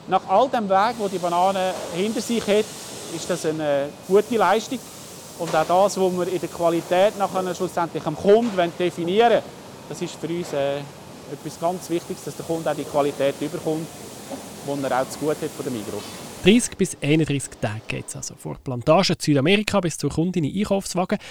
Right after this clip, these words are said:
Speaker 2: Eine lange Reise mit einem Haufen Abschnitt und vielen Prozessen. Nicht nur nachhaltiger, als wenn die vielen Tonnen Bananen am Baum würden fertig reifen und nachher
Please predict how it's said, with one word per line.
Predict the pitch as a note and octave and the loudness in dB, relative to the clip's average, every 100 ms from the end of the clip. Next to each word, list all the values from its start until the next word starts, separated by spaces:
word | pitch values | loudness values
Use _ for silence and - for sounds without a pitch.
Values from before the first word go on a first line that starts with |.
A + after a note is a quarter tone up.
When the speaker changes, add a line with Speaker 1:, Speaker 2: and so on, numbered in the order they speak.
| - | -2
Speaker 2:
Eine | E3 | 4
lange | D#3+ D#3+ C#3+ | 6 6 4
Reise | A2+ - - | 0 -8 -12
mit | - A#2+ | -10 -2
einem | |
Haufen | C3+ D#3+ - | -2 0 -4
Abschnitt | C#3+ - - D3 - | -6 -6 0 0 0
und | C3+ B2 | -4 -4
vielen | - B2 B2 C3+ | -4 -4 -4 -6
Prozessen. | C#3+ - - - - - - _ _ _ | -8 -10 -12 -14 -16 -18 -20 _ _ _
Nicht | F#3 F3+ | 2 4
nur | D#3+ B2 | 4 2
nachhaltiger, | C3+ E3 G#3+ G#3 G#3+ A3 G#3 | 4 4 4 4 2 0 0
als | E3 C#3 | 0 0
wenn | C#3+ C3+ | -2 -2
die | C3 | -2
vielen | D3+ C#3+ A#2+ | -2 -2 0
Tonnen | D3 D#3+ D3 | 2 2 2
Bananen | - B2+ C3 D#3 C#3+ | -2 -2 0 0 -2
am | A#2+ A#2 | -4 2
Baum | C#3 F3 A#3 | 8 10 10
würden | F3 F3 E3 | 8 4 4
fertig | E3+ F3+ G3 F3+ | 0 0 -2 0
reifen | G3 G3 - C#3 | 0 -2 -2 -2
und | |
nachher | C3 C3+ | -2 -6